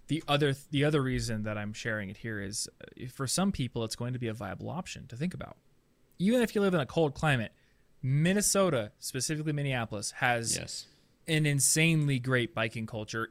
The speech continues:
Speaker 1: even in the winter.
Speaker 2: Even in the winter, which is, like, one of the worst, if,
Speaker 1: Yep.
Speaker 2: if, you know, winters in the whole United States.
Speaker 1: Now,
Speaker 2: So
Speaker 1: part of the reason for that is that Minneapolis actually invests in cle-, in keeping their bike paths clear during the winter. The other half of that is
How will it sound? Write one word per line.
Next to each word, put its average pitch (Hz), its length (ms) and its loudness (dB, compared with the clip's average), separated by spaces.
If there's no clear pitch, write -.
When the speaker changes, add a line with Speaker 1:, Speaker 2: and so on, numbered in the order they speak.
Speaker 1:
even 160 320 2
in 135 80 0
the 127 80 -2
winter. 113 380 -8
Speaker 2:
Even 87 300 -4
in 95 40 0
the 95 80 0
winter, 95 300 -2
which 82 220 -8
is, 82 160 -6
like, 80 240 -4
one 82 120 -6
of 82 60 -6
the 80 60 -8
worst, 80 500 -8
if, - 80 -6
Speaker 1:
Yep. - 120 -2
Speaker 2:
if, - 120 -12
you 82 120 -8
know, 80 200 -8
winters 90 340 -6
in 90 60 -6
the 78 60 -8
whole 80 280 -10
United 82 360 -10
States. - 300 -14
Speaker 1:
Now, 123 60 -2
Speaker 2:
So - 120 -4
Speaker 1:
part 185 200 4
of 180 40 2
the 156 60 4
reason 233 300 2
for 135 140 -4
that 110 220 -2
is 117 160 -4
that 113 160 -6
Minneapolis 123 760 -2
actually 127 420 -6
invests 110 480 -6
in 117 160 -10
cle-, - 240 -14
in 127 120 -6
keeping 123 340 -6
their 110 100 -6
bike 107 220 -6
paths - 220 -10
clear - 400 -10
during 120 180 -4
the 104 80 -6
winter. 107 340 -10
The 120 120 -2
other 170 200 4
half 143 260 2
of 127 60 -8
that 113 200 -2
is 107 120 -4